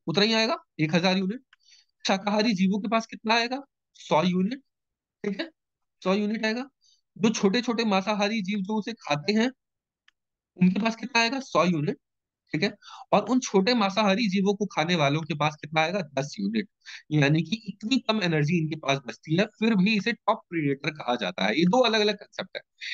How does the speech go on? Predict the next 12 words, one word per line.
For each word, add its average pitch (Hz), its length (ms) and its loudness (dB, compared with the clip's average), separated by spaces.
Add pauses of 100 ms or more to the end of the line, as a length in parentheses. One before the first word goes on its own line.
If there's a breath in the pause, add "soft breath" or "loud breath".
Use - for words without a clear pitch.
(100)
इनको 185 300 4
एनर्जी 190 380 4
सबसे 247 280 -2
कम 233 200 0
मिल 196 140 4
रही 113 180 -2
है, 92 60 -8 (400 loud breath)
लेकिन 185 240 2
ये 269 160 2
top 196 320 -2
predator 131 520 -2
है, 139 220 -2